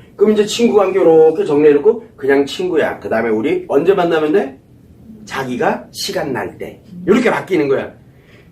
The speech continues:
왜? 늘 누구랑 같이 있어요? 같이 추구하는 남편이 있잖아요. 같이 추구하는 남편이 있죠. 즉 애인이 생기면은 바뀌어. 그거 애쓰지 마. 뭘 해주냐면 애인을 만들어주는 게 가장 좋아요.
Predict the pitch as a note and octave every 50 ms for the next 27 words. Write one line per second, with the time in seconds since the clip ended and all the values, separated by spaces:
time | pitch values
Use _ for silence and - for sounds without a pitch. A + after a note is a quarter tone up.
0 | - - G3 G#3 F#3+ - - - E3 E3+ C#4 D4 D4+ D#4 D#4 C#4+ A3 A3 G3+ A#3+
1 | A#3+ A#3 A3 G#3 F#3+ F3+ F#3+ E3+ - D#3+ C3+ A2+ G2+ - - _ _ _ _ -
2 | _ - - _ - - - - - - C#3+ - - F3 D#3+ - F#3 E3 D#3+ D3
3 | D#3 D#3+ C#3+ A2 G#2+ A#2 A#2 - G#3 G#3+ F#3 C#3 - - A2 G#2 G2 E2+ - -
4 | - - - - - - - - - _ _ - - - - - - - - -
5 | - - D3+ - F3+ F3 - F#3+ F3+ F3+ F3 E3+ E3+ D3+ B2+ B2+ B2+ B2+ D3 C#3
6 | B2+ - A2+ - - C3+ - - - - - - E3+ - - D#3+ E3 E3+ D#3+ D3
7 | D3+ C#3 B2+ C3 B2 A#2+ C3 D#3 D#3+ - - - - - - - - - - -
8 | _ - - - - - - - - _ _ - _ - - F3+ E3 C3 C3+ -
9 | - - F#3+ F3 F3+ D3+ A#2 F#2 F2+ - - - - A2+ C3 D3+ E3+ F3 F3 F3
10 | D3+ C#3+ C3+ E3+ D#3 B2+ A2 - - - - - - - - - - F3+ G3+ G#3+
11 | A3+ A3+ A3+ A#3 A3+ A3 F3 - C3 C#3+ D3+ D3+ C#3+ C3+ C3+ B2+ - D#3+ - -
12 | - - - - - - B3 A#2+ - - C#3 C3+ B2+ A2+ - -